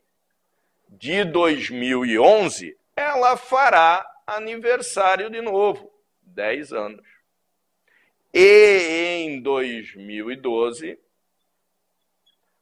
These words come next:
no dia trinta e um do doze, ela fará onze anos. Opa!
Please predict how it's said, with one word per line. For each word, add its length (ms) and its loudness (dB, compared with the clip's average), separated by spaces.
no 340 2
dia 460 -4
trinta 760 -2
e 240 -4
um 400 -8
do 120 -12
doze, 840 -10
ela 520 2
fará 720 -2
onze 540 -10
anos. 340 -14
Opa! 480 -2